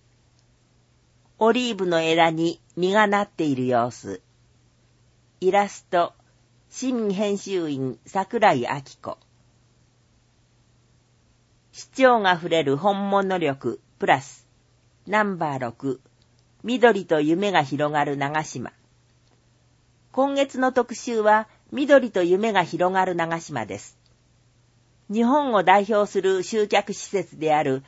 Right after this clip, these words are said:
長島リゾート。この春も新しいハイブリッドコースター、白芸のオープンで多くの観光客で賑わっています。民間調査によると、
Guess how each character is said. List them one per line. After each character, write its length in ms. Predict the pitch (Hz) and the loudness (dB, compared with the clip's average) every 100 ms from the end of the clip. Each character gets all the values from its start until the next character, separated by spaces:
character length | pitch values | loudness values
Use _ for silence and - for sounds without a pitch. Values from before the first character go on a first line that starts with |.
| _ | _
長 260 | 156 180 233 | -2 0 0
島 260 | 240 220 214 | 0 -2 -2
リ 140 | 190 | -2
ゾ 140 | 180 156 | -2 -2
ー 60 | |
ト。 200 | 127 - - _ _ _ _ _ _ _ _ _ | -4 -12 -14 _ _ _ _ _ _ _ _ _
こ 140 | 220 | -2
の 160 | 254 269 | 2 2
春 260 | 294 240 196 | 2 0 0
も 240 | 165 151 - - _ | -2 -4 -10 -20 _
新 440 | 196 208 254 302 302 | 0 2 4 2 0
し 60 | 277 220 | -2 -6
い 40 | |
ハ 180 | 202 226 | 0 2
イ 100 | 220 | 2
ブ 120 | 208 | 0
リ 140 | 214 208 | -4 -4
ッ 40 | |
ド 140 | 202 208 | -4 -2
コ 220 | 214 202 | 2 0
ー 40 | |
ス 100 | 175 | 0
タ 440 | - 135 123 92 - | -4 -2 2 0 -2
ー、 40 | _ _ _ _ _ - | _ _ _ _ _ -2
白 340 | 214 254 254 | 0 0 -2
芸 400 | 262 254 233 - _ | 0 0 0 -6 _
の 300 | 202 233 - _ | 2 2 2 _
オ 140 | 233 | 2
ー 40 | 208 | 2
プ 180 | - 151 | 0 -6
ン 80 | 135 | 0
で 260 | 135 131 - _ _ | 0 -2 -8 _ _
多 240 | 277 269 | 4 6
く 120 | 240 | 4
の 100 | 180 | 0
観 240 | - 214 220 | 2 -2 0
光 260 | 226 190 | 0 0
客 260 | 160 143 135 | -2 -6 -2
で 120 | 127 | -2
賑 240 | 139 165 | -2 -2
わ 160 | 165 160 | -2 -4
っ 20 | |
て 120 | - | -6
い 100 | 120 | -8
ま 100 | 104 101 | -8 -12
す。 200 | - _ _ _ _ _ _ _ | -16 _ _ _ _ _ _ _
民 220 | - 254 | -6 -4
間 240 | 254 254 254 | 4 4 4
調 180 | 254 233 | 0 4
査 140 | 220 | 2
に 140 | 202 | 2
よ 80 | 185 | 0
る 100 | 185 | 0
と、 260 | 190 180 | 2 2